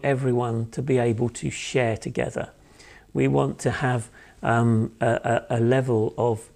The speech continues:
equality. When we come together to eat together,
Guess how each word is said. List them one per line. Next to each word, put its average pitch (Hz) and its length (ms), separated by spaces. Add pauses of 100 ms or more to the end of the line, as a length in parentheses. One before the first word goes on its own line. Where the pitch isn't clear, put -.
equality. 123 960 (1600)
When 160 200
we 160 80
come 143 240
together 143 640 (600)
to - 260
eat 151 220
together, 120 640